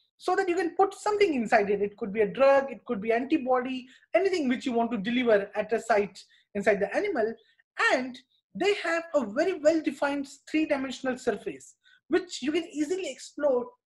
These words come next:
to couple anything which you want. Like, if you want to put a targeting entity, a small molecule, a peptide, protein, whatever you want,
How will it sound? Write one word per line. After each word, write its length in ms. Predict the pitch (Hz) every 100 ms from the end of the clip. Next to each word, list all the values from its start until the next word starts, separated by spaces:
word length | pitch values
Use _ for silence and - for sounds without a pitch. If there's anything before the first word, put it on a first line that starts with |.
| 311
to 140 | -
couple 360 | - 269 302 294 - -
anything 460 | 320 349 339 320
which 180 | 254 -
you 100 | 247
want. 300 | 190 180 160
Like, 140 | 202
if 80 | 233
you 100 | 262
want 200 | 254 247
to 60 | - _
put 140 | 277
a 80 | 254
targeting 500 | 254 202 208 262 277
entity, 460 | 254 247 247 254 247 _ _
a 60 | 220
small 320 | 214 214 233
molecule, 640 | 202 214 269 - 262 254 254
a 60 | 302 254
peptide, 580 | 269 - 254 254 254 - -
protein, 440 | 285 277 269 240
whatever 320 | 320 359 349
you 100 | 311
want, 240 | 240 240